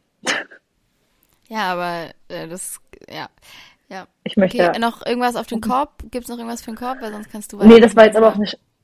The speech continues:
Speaker 1: Ja, ich kann auch noch weiter überlegen, wenn ich dir die Fragen stelle, weil das war jetzt auch schon sehr schnell. <laughs>
Speaker 2: Ich finde
Speaker 1: Ähm.
Speaker 2: eigentlich die, dass der Fakt, dass du so lange überlegen musst,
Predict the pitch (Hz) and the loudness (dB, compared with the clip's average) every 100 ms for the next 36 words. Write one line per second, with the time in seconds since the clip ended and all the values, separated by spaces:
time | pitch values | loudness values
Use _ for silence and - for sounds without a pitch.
0 | - 214 214 214 214 - 214 190 196 202 | -2 4 6 6 2 -6 -8 -6 -6 -4
1 | 202 190 190 190 190 185 - - 180 180 | -4 -4 -2 -2 -4 -6 -6 -4 -2 -4
2 | - 185 180 - 185 175 180 170 170 - | -2 -2 -2 -2 -2 0 0 0 -2 -4
3 | - 185 - - 165 - 170 170 - 190 | -8 -6 -4 -4 -6 -4 -2 -2 0 2
4 | 190 - - - - _ _ _ _ - | 2 -2 -8 -12 -16 _ _ _ _ -20
5 | 214 _ _ _ _ - - - - - | -20 _ _ _ _ -6 -2 -2 -6 -8
6 | - 208 202 202 262 - 240 - 220 226 | 0 4 4 4 2 -2 -10 -8 -8 -8
7 | - _ _ _ 208 214 240 - 208 - | -10 _ _ _ -10 -6 -8 -8 -14 -12
8 | 202 202 - - 180 202 233 240 208 208 | -10 -12 -12 -18 -14 -10 -6 -4 -4 -6
9 | 202 180 190 196 185 202 269 - | -8 -8 -8 -10 -10 -12 -14 -16